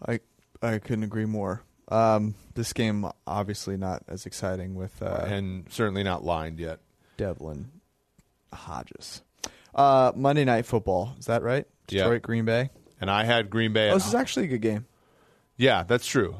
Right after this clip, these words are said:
Speaker 2: I had Green Bay at home, favored by four and a half.
Speaker 1: I said three and a half.
Speaker 2: And it is Green Bay minus six.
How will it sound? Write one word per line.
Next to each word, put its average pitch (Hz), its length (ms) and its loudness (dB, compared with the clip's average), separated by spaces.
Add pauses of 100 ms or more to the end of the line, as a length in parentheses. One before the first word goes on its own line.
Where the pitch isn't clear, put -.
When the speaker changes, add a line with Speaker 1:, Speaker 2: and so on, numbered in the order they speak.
Speaker 2:
I 123 160 4
had 147 160 4
Green 131 200 2
Bay 123 140 6
at 101 80 2
home, 107 520 0 (180)
favored 104 280 0
by 95 120 0
four 101 280 -2
and 87 80 -2
a 85 40 -4
half. 80 400 -12 (360)
Speaker 1:
I - 40 -20
said - 200 -14
three 107 160 -2
and 76 80 -6
a 90 40 -8
half. - 280 -18 (420)
Speaker 2:
And 98 100 -2
it 98 120 0
is 98 180 2
Green 113 280 0
Bay 104 380 2 (260)
minus 104 420 2
six. - 640 -4